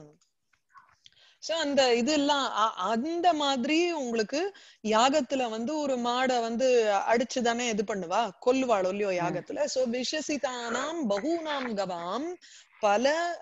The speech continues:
Speaker 1: ம-, பசுமாட்டுகளின் சர்ம ராசிகி, அந்த தோல் குவியல்,
Speaker 2: ஸ்கின்.
Speaker 1: ஸ்கின்,
Speaker 2: ம்.
Speaker 1: ஆமா, அதனுடைய குவியலானது அப்படியே ஒரு மலை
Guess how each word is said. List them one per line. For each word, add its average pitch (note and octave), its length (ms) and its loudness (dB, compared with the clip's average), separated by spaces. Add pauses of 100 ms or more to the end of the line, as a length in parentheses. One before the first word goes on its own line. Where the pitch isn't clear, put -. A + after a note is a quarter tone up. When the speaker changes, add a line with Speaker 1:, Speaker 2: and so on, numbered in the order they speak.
Speaker 1:
ம-, G#3 480 -4
பசுமாட்டுகளின் G#3+ 960 -4 (360)
சர்ம C4 480 0
ராசிகி, A#3+ 600 -2
அந்த A#3+ 280 -4
தோல் C#4 540 0
குவியல், C4+ 580 2 (260)
Speaker 2:
ஸ்கின். - 500 4 (200)
Speaker 1:
ஸ்கின், A3 520 -2
Speaker 2:
ம். - 60 -14
Speaker 1:
ஆமா, G3+ 280 -6
அதனுடைய A#3 480 0 (100)
குவியலானது B3+ 800 2
அப்படியே A#3+ 400 0
ஒரு B3+ 220 -2
மலை G3 300 2